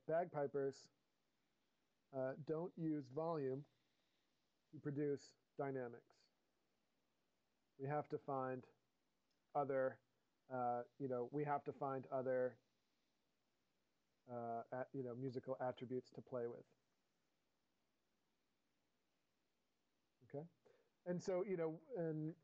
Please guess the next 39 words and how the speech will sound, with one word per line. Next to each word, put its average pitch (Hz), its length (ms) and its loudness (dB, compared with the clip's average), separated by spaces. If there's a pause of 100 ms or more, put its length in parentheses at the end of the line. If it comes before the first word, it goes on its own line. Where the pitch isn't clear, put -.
(600)
and 165 100 0
I 165 60 2
think 180 200 0
that's 170 200 2
the 156 80 0
big 160 220 0
thing 165 160 2
that's 156 180 0
going 151 280 0
on 196 240 2
is, 139 240 -2 (520)
uh, 135 140 2
obviously 156 500 2
we 151 100 0
can't 196 320 0
really, 160 380 4 (120)
um, 135 360 0 (380)
adjust 143 520 0 (360)
volume. 135 420 2
Now, 175 160 4
granted, 170 460 2 (300)
we 175 140 2
do 175 220 2
have 233 260 2
certain 202 420 0
grace 202 340 2
notes, 143 500 -6 (1080)
um, 143 280 0
and 175 120 2
there 180 140 2
are 185 140 4
certain 196 460 -2
notes 190 280 0
of 170 100 0
the 156 80 0
scale 160 460 2
that 165 220 0
might 165 200 2 (140)
arguably 160 840 2